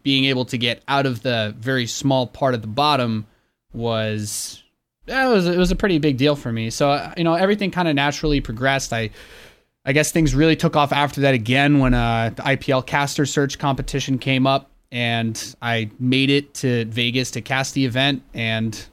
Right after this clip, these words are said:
that was supposed to be where my career would start, supposed to do a bunch of other events. And that company went bankrupt, so they totally, totally shit the bed. <laughs> And, uh, I just started doing online casts. And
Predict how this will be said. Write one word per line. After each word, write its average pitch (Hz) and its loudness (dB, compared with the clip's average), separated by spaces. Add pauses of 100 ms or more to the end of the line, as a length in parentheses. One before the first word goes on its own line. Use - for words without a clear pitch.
that 139 -2
was 131 -2
supposed 147 0
to - -12
be 143 0
where 139 2
my 127 2
career 127 -6
would 110 -8
start, 196 0
supposed 143 -4
to 139 0
do - -
a 127 -4
bunch 127 -2
of 127 -4
other 117 -2
events. 185 -2 (840)
And 170 0
that 165 0
company 170 2
went 170 2
bankrupt, 185 2 (160)
so 156 2
they 147 2
totally, 165 4
totally 220 6
shit 185 0
the 151 0
bed. 160 4 (200)
<laughs> 277 4 (500)
And, 180 4
uh, 160 2
I 190 4
just 190 2
started 196 4
doing 190 6
online 175 4
casts. 160 0 (320)
And 147 0